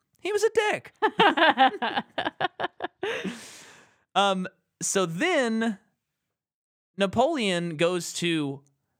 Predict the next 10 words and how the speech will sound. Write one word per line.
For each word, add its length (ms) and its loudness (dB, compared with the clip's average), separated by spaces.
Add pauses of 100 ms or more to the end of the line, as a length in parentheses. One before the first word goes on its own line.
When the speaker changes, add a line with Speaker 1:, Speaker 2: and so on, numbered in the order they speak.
(140)
Speaker 1:
the 180 -2
water 340 0
park, 340 -2
Waterloop, 1080 0 (680)
Speaker 2:
Yep. 220 0 (220)
Speaker 1:
thinking 280 2
Speaker 2:
Oh, 300 6
Speaker 1:
it's 100 -6
Speaker 2:
yeah. 280 2
Speaker 1:
Waterloo, 920 2